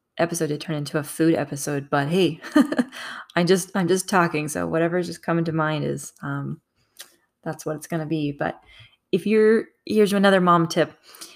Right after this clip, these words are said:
If you are struggling to get your kids to eat vegetables or, um, more protein,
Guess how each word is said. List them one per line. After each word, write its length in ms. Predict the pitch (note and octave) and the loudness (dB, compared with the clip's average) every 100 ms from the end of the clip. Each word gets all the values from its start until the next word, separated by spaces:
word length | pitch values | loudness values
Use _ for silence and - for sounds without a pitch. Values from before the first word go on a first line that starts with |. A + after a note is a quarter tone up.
| _ | _
If 140 | F#3+ F3 | -4 -2
you 180 | G3+ G#3+ | 2 4
are 80 | |
struggling 480 | G#3+ - F#3 F3+ F3+ | 4 2 0 2 -2
to 60 | E3+ | -2
get 140 | E3 | -2
your 100 | D#3 | -4
kids 260 | D#3+ D#3 - | -6 -8 -8
to 80 | - | -8
eat 180 | D3 D3 | -8 -6
vegetables 640 | D3 - F3 G3 G#3+ - _ - E4 - - | -8 -8 -4 -4 -4 -8 _ -18 -18 -14 2
or, 560 | E3+ D#3+ D#3+ D3+ - - | 4 6 4 2 -4 -8
um, 320 | D3+ C#3+ D3 | -6 -4 -2
more 140 | E3 D3+ | -2 -2
protein, 760 | - F#3 F3 - G#3 G3+ G#3 | 0 2 2 0 0 0 -2